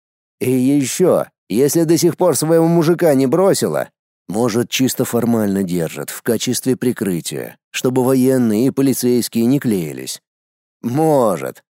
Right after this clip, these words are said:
Говорят, отшивает резко и метко. Только самомнение трещит по швам». «Хм, какая?» «Да я уж понял, что она тебе прямо в сердце, ха, и глубже.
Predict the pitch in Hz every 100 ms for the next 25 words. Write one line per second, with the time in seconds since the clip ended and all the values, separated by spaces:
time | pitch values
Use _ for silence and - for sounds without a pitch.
0 | _ _ - 85 117 151 175 160 165 180
1 | 190 185 - 170 185 156 170 165 151 131
2 | 95 - 73 60 _ _ _ _ _ 104
3 | 135 151 156 160 127 - 165 185 190 214
4 | 202 151 117 98 135 139 - 127 98 117
5 | 113 117 85 64 - _ _ _ _ _
6 | _ _ - 110 117 95 _ _ _ 113
7 | 113 - 92 67 64 - _ _ _ _
8 | _ _ _ - 160 151 170 185 180 175
9 | - - 175 185 165 120 - - 151 135
10 | 147 139 139 135 143 135 131 127 - 143
11 | 156 139 - 123 - - - - 508 554
12 | - 719 - - - - 131 135 151 165
13 | 165 151 113 101 80